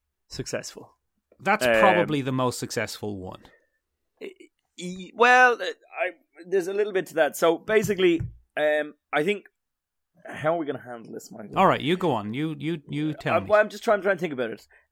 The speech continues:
Speaker 1: Um, there, there are many ways that this is done, but I think the, the company that's come most under fire for it recently is probably Marvel in the last decade.
Speaker 2: So are we getting
Speaker 1: Um,
Speaker 2: straight into the negatives here, Ben?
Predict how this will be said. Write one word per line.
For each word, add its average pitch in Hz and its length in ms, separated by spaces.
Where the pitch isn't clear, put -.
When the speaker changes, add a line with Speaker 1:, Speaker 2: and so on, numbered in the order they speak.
Speaker 1:
Um, 131 300
there, 185 220
there 185 220
are 180 60
many 220 240
ways 180 240
that 139 80
this 147 140
is 131 80
done, 151 280
but 143 120
I 139 60
think 160 200
the, - 180
the 147 80
company 180 280
that's 147 120
come 156 140
most 147 240
under 139 140
fire 127 260
for 127 220
it 117 40
recently 131 380
is 123 80
probably 131 360
Marvel 127 520
in 110 60
the 113 60
last 127 340
decade. 131 560
Speaker 2:
So 170 200
are 170 80
we 170 80
getting 214 200
Speaker 1:
Um, 233 40
Speaker 2:
straight 220 280
into 202 220
the 180 120
negatives 143 460
here, 101 160
Ben? - 180